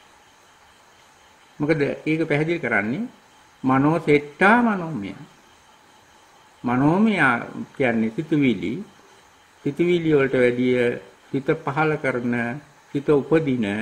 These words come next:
නේ, සිතුවිලි උපදින සිත ශ්‍රේෂ්ඨයි. කවදාවත් මේකේ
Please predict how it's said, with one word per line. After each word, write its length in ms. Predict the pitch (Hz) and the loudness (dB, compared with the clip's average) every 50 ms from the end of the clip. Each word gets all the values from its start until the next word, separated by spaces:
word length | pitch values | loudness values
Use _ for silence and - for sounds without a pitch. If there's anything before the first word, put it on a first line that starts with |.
| 117 139 - - - - _ - - | -6 -8 -12 -16 -20 -20 _ -2 2
නේ, 260 | 139 131 110 85 104 | 2 2 2 2 -2
සිතුවිලි 460 | - - 131 - 165 160 160 151 151 | -4 -4 2 4 6 6 6 6 6
උපදින 440 | 143 131 - 175 175 160 160 156 151 151 156 151 | 4 4 4 2 4 4 4 2 2 2 0 -2
සිත 280 | 151 - 143 143 - - 214 226 247 269 - - - - | -2 -2 -4 -4 0 0 0 0 0 -2 -8 -16 -20 -20
ශ්‍රේෂ්ඨයි. 680 | - - 127 117 113 113 113 - - - 87 82 82 82 - - - - - _ - _ _ _ _ _ _ - _ _ _ _ _ _ _ _ _ _ _ _ _ _ _ _ _ _ _ - _ | -10 -4 -2 -2 -2 -2 -6 -12 -14 -10 -10 -8 -8 -10 -14 -16 -20 -20 -20 _ -20 _ _ _ _ _ _ -20 _ _ _ _ _ _ _ _ _ _ _ _ _ _ _ _ _ _ _ -20 _
කවදාවත් 580 | - 175 190 226 226 233 220 202 180 160 - - | 2 4 6 6 6 6 6 6 4 2 2 2
මේකේ 560 | 139 139 135 135 127 135 131 131 131 131 131 | 0 0 0 0 0 0 0 0 0 -2 -4